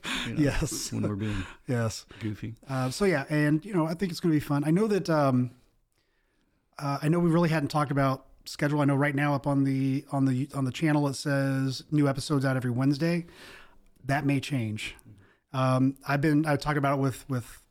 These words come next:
Speaker 2: my wife, and we, we're thinking maybe that we're gonna record on Monday and then the episode come out on Monday. I think that might be a good way to,
Speaker 1: Mm-hmm.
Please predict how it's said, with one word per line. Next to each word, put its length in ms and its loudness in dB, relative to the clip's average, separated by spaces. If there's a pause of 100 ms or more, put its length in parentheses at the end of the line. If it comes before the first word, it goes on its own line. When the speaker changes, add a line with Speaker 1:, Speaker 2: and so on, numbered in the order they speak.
Speaker 2:
my 200 0
wife, 340 2
and 100 0
we, 140 2
we're 300 0
thinking 340 0
maybe 340 2
that 180 -2
we're 100 -2
gonna 120 0
record 400 -2
on 140 2
Monday 480 0
and 100 -2
then 120 -2
the 100 -6
episode 340 -4
come 160 -2
out 140 -4
on 140 -4
Monday. 360 -6 (720)
I 40 -20
think 160 -6
that 80 -2
might 140 -2
be 80 -4
a 60 -4
good 260 -4
way 160 -4
to, 80 -4
Speaker 1:
Mm-hmm. 280 -8